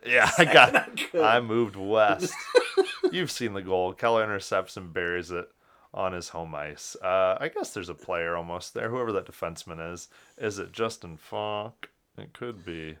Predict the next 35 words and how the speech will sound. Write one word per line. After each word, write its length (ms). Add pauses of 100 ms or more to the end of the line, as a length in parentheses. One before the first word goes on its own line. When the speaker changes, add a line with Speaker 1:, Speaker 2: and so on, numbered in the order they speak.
(160)
Speaker 2:
Uh, 60
Speaker 1:
I 560
Speaker 2:
yeah, 180
Speaker 1:
don't 140
Speaker 2:
I 80
Speaker 1:
know. 60
Speaker 2:
think 220
it 120
might 140
have 120
been. 280 (440)
Speaker 1:
Uh, 40
Speaker 2:
I'll, 300 (160)
Speaker 1:
it's 160
Speaker 2:
I'll 80
Speaker 1:
not, 160
Speaker 2:
zoom 280
in 140
and 140
Speaker 1:
it's 220
Speaker 2:
find 120
Speaker 1:
not 340
Speaker 2:
out. 60
Speaker 1:
his 240
fault. 520
It's 200
not 300
his 160
fault 340
at 80
Speaker 2:
It's 220
Speaker 1:
all. 60
Speaker 2:
not 240 (180)
your 200 (280)
fault. 440